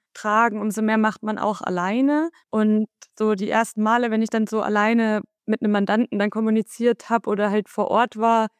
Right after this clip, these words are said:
das, das waren immer Herausforderungen für mich, weil ich da immer erst Angst hatte, ich mach vielleicht was falsch. Und was auch für mich nicht so einfach ist, ist das Networken, das man immer mehr machen soll und so Vorträge halten und, und sowas. Das sind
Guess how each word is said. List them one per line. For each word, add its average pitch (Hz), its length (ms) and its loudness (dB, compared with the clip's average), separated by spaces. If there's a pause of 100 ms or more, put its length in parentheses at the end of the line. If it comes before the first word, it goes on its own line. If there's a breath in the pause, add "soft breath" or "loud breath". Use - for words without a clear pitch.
(140)
das, - 360 -4
das 233 200 -4
waren 254 140 2
immer 240 200 2
Herausforderungen 226 800 0
für 208 120 -10
mich, 226 280 0
weil 214 140 2
ich 214 120 -4
da 202 140 0
immer 214 240 2
erst - 280 -4
Angst - 320 -2
hatte, 208 180 -2
ich 202 160 -4
mach 208 180 -2
vielleicht 196 420 -2
was 180 160 -8
falsch. 240 640 -2 (200)
Und 220 540 4
was 220 180 0
auch 254 300 2 (300)
für - 120 -2
mich 247 140 6
nicht 262 180 4
so 240 60 0
einfach 233 320 0
ist, 226 180 -2
ist 196 140 -12
das - 140 -8
Networken, 196 480 0
das 185 180 -4
man 180 140 -2
immer 185 180 0
mehr 175 140 0
machen 175 580 -2
soll 175 400 0
und 170 220 -4
so 185 80 -6
Vorträge 190 560 0
halten 175 500 0
und, 170 160 -2
und 170 160 -4
sowas. 170 360 -4
Das - 180 -6
sind 175 260 -4